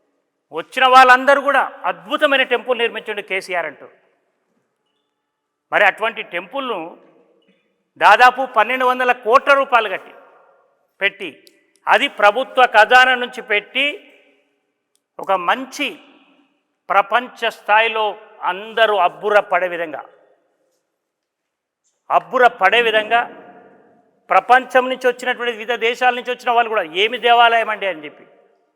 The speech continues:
అది రెండు వందల సంవత్సరాలైన కేసీఆర్ పేరు గుర్తుంటది, ఆయన ఆనవాళ్ళు గుర్తుంటాయి. అటువంటి దేవాలయం నిర్మిస్తే ఏం మాట్లాడినావు? కేసీఆర్ ఏం చేసిండని మాట్లాడుతావు.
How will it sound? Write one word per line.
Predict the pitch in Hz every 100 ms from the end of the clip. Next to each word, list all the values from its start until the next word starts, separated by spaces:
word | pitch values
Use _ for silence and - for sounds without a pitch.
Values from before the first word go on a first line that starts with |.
| _ _ _ _ _ _ _ _ _ -
అది | 226
రెండు | 233 226 269
వందల | 262 262 262
సంవత్సరాలైన | 240 220 254 262 262 262 262 247 247
కేసీఆర్ | 247 240 240 240 226 226
పేరు | 220
గుర్తుంటది, | 190 196 190 175 147 - _ _ _ _ _ _ _ _ _ _
ఆయన | 160 180
ఆనవాళ్ళు | 170 170 214 208 202
గుర్తుంటాయి. | 165 - 175 143 - - - - _ _ _ _ _ _ _ _ _ _ -
అటువంటి | 175 208 220 208 208 180 - _ _ _
దేవాలయం | 165 202 208 202 190 170
నిర్మిస్తే | 160 185 175 - 240 285 - - - - _ _ _ _ _ _ _ _ _ 151
ఏం | 196 233
మాట్లాడినావు? | 240 233 226 226 226 - -
కేసీఆర్ | 190 196 214 202 196
ఏం | 196
చేసిండని | 196 190 185 175
మాట్లాడుతావు. | 165 151 139 -